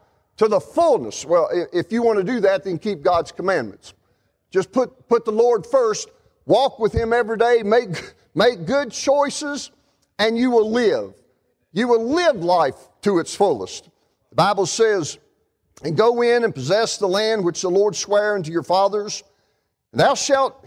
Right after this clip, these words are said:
here it is, "remember <clears throat> all the way which the Lord thy God led thee these forty years in the wilderness, to humble thee and to prove thee, to know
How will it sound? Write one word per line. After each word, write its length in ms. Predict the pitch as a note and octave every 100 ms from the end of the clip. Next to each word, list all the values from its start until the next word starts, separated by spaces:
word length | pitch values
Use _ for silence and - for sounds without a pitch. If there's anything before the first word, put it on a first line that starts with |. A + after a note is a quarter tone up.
| G#2+
here 200 | C#3+ F3
it 60 |
is, 400 | G#3 D#3 A2 - -
"remember 800 | C#3+ E3 F3+ C4+ A3+ A#2 G#2 - _ _ _ -
<clears throat> 60 | D3
all 480 | D3+ C#3 F#3+ B3+ B3+
the 100 | B3+
way 340 | C4 B3 F3+
which 260 | D3+ E3+ -
the 260 | F3 D3 -
Lord 300 | C#3 G#3 A#3
thy 180 | G#3 G#3
God 360 | F3 A3 G#3 E3
led 300 | F#3+ A3 D3+
thee 160 | E3+
these 280 | D#3 E3 D#3
forty 300 | - G3+ G3
years 440 | F#3 G3+ G3+ E3 D#3
in 80 |
the 80 | D3
wilderness, 720 | C#3+ G#3 D#3+ C3 A2+ - - - _ _ _ _
to 100 | C#3
humble 400 | B2 A#3 A3+ F#3
thee 320 | D3+ E3+ D#3
and 100 | D3 C#3
to 80 |
prove 440 | B2+ - A#3+ G#3 C#3+
thee, 260 | E3 C3+ A#2+
to 200 | E3 E3+
know 480 | G#3 G#3+ D#3+ B2+